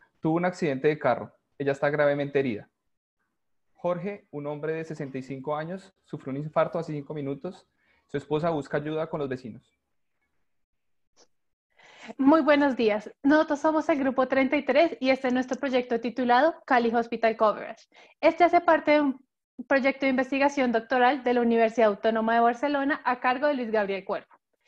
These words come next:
Speaker 2: Este proyecto es de carácter confidencial. El objetivo principal de nuestro proyecto es el análisis de la cobertura para urgencias vitales en las cuales es necesario llegar a un hospital en un máximo de veinte minutos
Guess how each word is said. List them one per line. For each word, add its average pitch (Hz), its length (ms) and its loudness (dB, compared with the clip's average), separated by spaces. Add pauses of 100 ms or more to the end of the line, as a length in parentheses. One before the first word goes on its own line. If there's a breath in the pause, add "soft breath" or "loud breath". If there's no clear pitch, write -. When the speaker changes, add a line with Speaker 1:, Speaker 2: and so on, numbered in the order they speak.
(140)
Speaker 2:
Este 285 240 -2
proyecto 277 380 -4
es 240 60 -8
de 220 100 -4
carácter 214 380 -4
confidencial. 202 640 -10 (1120 soft breath)
El 320 140 4
objetivo 330 440 2
principal 339 480 0
de 247 80 2
nuestro 262 260 -4
proyecto 262 480 -4
es 277 180 -6
el 311 80 4
análisis 254 440 0
de 269 100 -2
la 269 140 -4
cobertura 254 640 -2
para 240 200 2
urgencias 226 460 -4
vitales 269 520 -2
en 254 100 -4
las 247 160 -2
cuales 254 320 -2
es 285 100 -4
necesario 277 520 -2
llegar 214 240 -2
a 226 40 -2
un 220 60 -4
hospital 277 480 -4
en 240 140 -4
un 226 100 -6
máximo 269 400 -4
de 285 180 -2
veinte 196 320 -8
minutos 233 540 -6